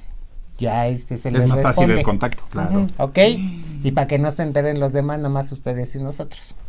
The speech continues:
Speaker 1: A ver si le atinan.
Speaker 2: A ver si le atinan. Está canijo, ¿eh? Porque
Speaker 1: Acuérdense, peluca,
Speaker 2: Ujú.
Speaker 1: tacones. <laughs>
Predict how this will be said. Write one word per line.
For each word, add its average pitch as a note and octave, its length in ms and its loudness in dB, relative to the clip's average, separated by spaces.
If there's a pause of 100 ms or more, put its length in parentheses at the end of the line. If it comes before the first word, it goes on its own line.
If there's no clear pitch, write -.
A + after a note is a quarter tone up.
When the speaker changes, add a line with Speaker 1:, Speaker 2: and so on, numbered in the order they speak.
(360)
Speaker 1:
A G#2+ 160 -4
ver B2+ 160 0
si C#3+ 160 -2
le D3 100 4
atinan. D3+ 480 0
Speaker 2:
A G2 140 -2
ver F2+ 180 -2
si - 120 -4
le G#2 80 -2
atinan. B2 360 0
Está - 220 0
canijo, G#3+ 420 4
¿eh? B3 60 4
Porque C#3 220 4
Speaker 1:
Acuérdense, G3 600 6
peluca, E3 840 4 (160)
Speaker 2:
Ujú. F#2+ 380 -4 (480)
Speaker 1:
tacones. B2+ 920 0 (920)
<laughs> - 20 4